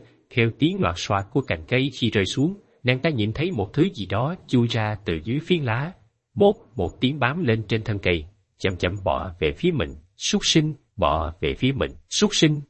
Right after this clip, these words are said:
Tưởng Tích Tích tức giận mắng một câu, sau đó luồn tay vào trong vạt áo, lấy ra một viên bi sắt to bằng đầu ngón tay,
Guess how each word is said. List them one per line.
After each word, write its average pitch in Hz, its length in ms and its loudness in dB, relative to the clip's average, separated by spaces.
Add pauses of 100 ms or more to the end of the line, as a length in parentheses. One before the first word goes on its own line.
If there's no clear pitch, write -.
(160)
Tưởng 107 220 4
Tích 175 240 2
Tích 202 140 4 (160)
tức 214 120 2 (100)
giận 101 300 0
mắng 175 180 -4
một 98 180 -4
câu, 113 300 0 (340)
sau - 320 0
đó 131 280 -2
luồn 98 220 2 (120)
tay 123 240 2
vào 92 220 0
trong 120 240 -4
vạt 80 160 -2
áo, 143 340 -4 (240)
lấy 139 220 4
ra 135 120 -2
một 101 260 -4
viên 127 200 0
bi 139 100 2
sắt - 280 -4
to 127 260 0
bằng 95 240 -2
đầu 90 140 0
ngón 113 280 -6
tay, 117 240 0